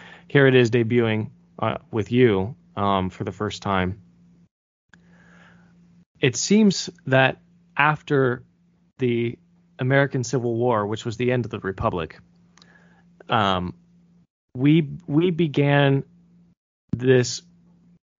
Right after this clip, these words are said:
belief, this crusade that, uh, uh, of inventing corporate personhood.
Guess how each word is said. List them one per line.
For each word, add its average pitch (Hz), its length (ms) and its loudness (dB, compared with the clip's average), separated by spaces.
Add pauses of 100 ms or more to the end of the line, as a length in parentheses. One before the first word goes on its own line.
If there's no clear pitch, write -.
belief, 139 480 4
this 123 160 0
crusade 135 680 2
that, 123 440 -4
uh, - 60 -10
uh, 117 640 -8 (360)
of 123 600 0 (460)
inventing 147 880 0
corporate 139 500 -2
personhood. 101 720 -4